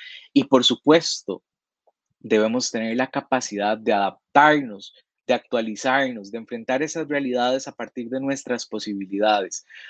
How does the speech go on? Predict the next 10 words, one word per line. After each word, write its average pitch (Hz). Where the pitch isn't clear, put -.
por 127
lo 127
que 123
resulta 156
necesario 147
que 120
renunciemos 117
al 123
mandato 104
adultocéntrico. 92